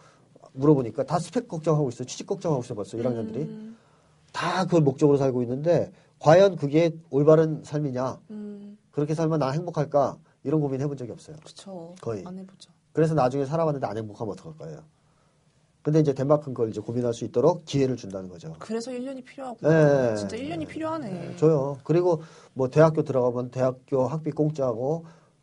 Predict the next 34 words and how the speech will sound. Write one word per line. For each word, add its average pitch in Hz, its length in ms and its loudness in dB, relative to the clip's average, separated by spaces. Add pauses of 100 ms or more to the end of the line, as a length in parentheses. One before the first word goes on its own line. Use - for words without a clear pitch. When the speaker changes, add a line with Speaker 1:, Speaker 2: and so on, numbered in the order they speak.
(120)
Speaker 1:
뭐 107 420 -4
월 151 220 8
백이십씩 131 480 -6
준답니다. 98 460 -6
대학생들한테. 98 760 -10
Speaker 2:
어. 165 80 -16 (460)
Speaker 1:
예, - 20 -12
Speaker 2:
월 95 680 -6
Speaker 1:
공부하-, 104 80 -6
Speaker 2:
백이십이요? 101 520 -6
Speaker 1:
예, - 40 -6
공부하라고. 98 480 -6 (840)
자, 123 100 2
이렇게 190 720 6
덴마크가 160 720 6 (960)
사회가 175 300 2
이러면 139 460 0 (720)
젊은 180 260 6
사람들 175 280 4
행복하겠죠, 190 460 2
좀. 95 260 2 (160)
Speaker 2:
진짜 226 220 -6
행복하겠네요. 220 580 2
Speaker 1:
예, 160 380 8
이-, 175 140 0
행복할 196 400 -2
수밖에 180 340 -4
없는 151 220 0
이유가 151 320 2
이제 135 120 -6
그런 123 180 -8
데서도 127 260 -10
있는 113 200 -10
거고요. 95 340 -8